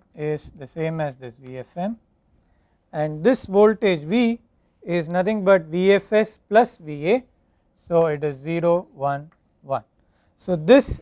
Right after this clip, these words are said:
equation has now been written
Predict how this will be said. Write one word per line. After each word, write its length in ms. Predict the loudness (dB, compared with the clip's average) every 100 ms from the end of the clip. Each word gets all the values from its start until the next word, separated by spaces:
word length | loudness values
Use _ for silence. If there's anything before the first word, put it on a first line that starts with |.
| -8
equation 760 | -6 -6 4 6 6 2 -4 -4 _ _ _ _ _ _ _ _ _ _ _ _ _ _ _ _ _ _ _ _ _
has 280 | -2 -2 0
now 220 | 2 2
been 300 | 2 -2 -4
written 420 | -4 0 0 0